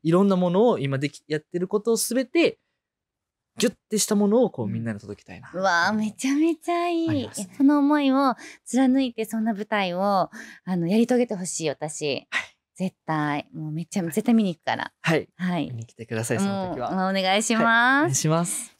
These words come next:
Speaker 2: 今日の夢を聞く人は、大阪スクールオブミュージック高等専修学校ボーカルアンドミュージシャンコース作曲専攻で勉強している井原辰正さんでした。ありがとうございました。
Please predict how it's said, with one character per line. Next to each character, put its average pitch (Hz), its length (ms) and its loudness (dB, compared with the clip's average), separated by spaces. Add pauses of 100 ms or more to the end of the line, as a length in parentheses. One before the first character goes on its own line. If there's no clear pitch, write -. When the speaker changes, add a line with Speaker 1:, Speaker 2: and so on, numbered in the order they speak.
Speaker 2:
今 247 100 6
日 208 60 4
の 180 60 0
夢 180 240 -2
を 175 60 -6
聞 170 100 -14
く 160 60 -10
人 185 160 -2
は、 330 160 2 (240)
大 180 120 2
阪 180 300 -4
ス - 120 -12
ク - 120 -2
ー 311 60 4
ル 311 80 4
オ 302 40 2
ブ 285 100 0
ミ 277 180 4
ュ - 20 4
ー - 20 -6
ジ 226 120 -4
ッ 240 80 -10
ク 349 160 0
高 247 220 0
等 214 200 0
専 196 220 -2
修 185 220 -2
学 165 220 -4
校 139 180 -2
ボ 170 160 0
ー 170 40 -4
カ 175 120 -2
ル 165 80 -2
ア 160 80 -2
ン 160 60 -4
ド 156 100 -4
ミ 170 160 0
ュ - 40 2
ー - 20 0
ジ 170 80 -6
シ - 120 -6
ャ 185 100 0
ン 170 100 -6 (100)
コ 170 160 -4
ー 175 40 -2
ス 381 200 0 (480)
作 - 260 -2
曲 330 220 -2
専 349 220 -2
攻 285 160 -2
で 392 100 4
勉 302 240 2
強 240 220 2
し - 40 -8
て 254 100 0
い 262 40 2
る - 220 0
井 170 100 -6
原 185 220 2
辰 190 240 -4
正 453 180 0
さ 403 120 2
ん 359 40 -2
で 359 100 0
し 349 60 -10
た。 480 80 2 (120)
あ 262 60 -4
り 285 60 -2
が 277 100 2
と 277 120 2
う - 20 2
ご 277 60 2
ざ 277 100 2
い 294 60 2
ま 349 120 0
し 427 80 -4
た。 - 220 0